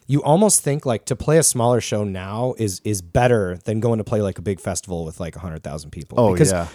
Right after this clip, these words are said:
Speaker 1: they're, like, they're gonna get this energy directly from the crowd. It's almost too many people when you're out at those big outdoor
Speaker 2: Yeah.
Speaker 1: festivals, which they're so used to playing, or stadiums, you know?
Speaker 2: This is exactly the thing. So, uh, look, it was twenty dollars a ticket.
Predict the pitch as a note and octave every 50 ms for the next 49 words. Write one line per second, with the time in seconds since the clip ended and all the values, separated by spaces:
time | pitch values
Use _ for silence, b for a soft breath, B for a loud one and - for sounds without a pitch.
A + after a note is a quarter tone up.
0 | B B - B2+ D#3 F3 F#3 F3 E3 D3 C3 - C3 A2 D3+ D3+ D3 C3+ E3 E3
1 | D#3+ D#3 C#3+ - B2+ - - C3 C3+ C3+ B2 A#2+ A#2+ G2+ - A2+ G#2 G2+ B2 A#2+
2 | A2 - B2+ A2 - - A2 G#2 G#2+ - - A2+ G2+ G2 A2 B2 - G3+ G#3+ G3
3 | - - - - - G3 G3+ F#3 D#3 C#3 B2 - C#3+ C3 - B2+ A#2 A2 G#2 G#2
4 | G#2 G#2+ A2 - G#2+ G2+ - G#2+ F#2 G2+ A2+ A2 G#2 G#2 G2+ - F2+ F#2 F2 E2+
5 | G#2 F#2 - G#2 F#2+ F#2 F#2 F2+ - b b b b b b b C#3 C3 - B2
6 | D3 D3 C#3+ - - D3 C#3+ C3 B2 - - A2 - C#3 D3 C3+ A2+ G2+ - -
7 | - A#2+ A2+ A2+ A2+ A2+ A2+ A2+ A#2+ A2 - A#2 B2 B2 B2 B2 B2 C3 C3 -
8 | _ - F3 F#3+ - A3+ G#3+ G#3+ G3 D#3 E3+ F3+ F3+ - F3 D#3 D3 C3+ - D#3+
9 | A2+ F#2 G2 - - - C3+ A#2+ G#2+ G2 - _ - - - _ _ _ D#3+ C#3+
10 | B2 A2 - A2+ A2 G#2 - - - D#3 D#3+ F3+ F#3 F#3+ G3 F#3 F3 - - G#2+
11 | G2 - G2+ G2+ - -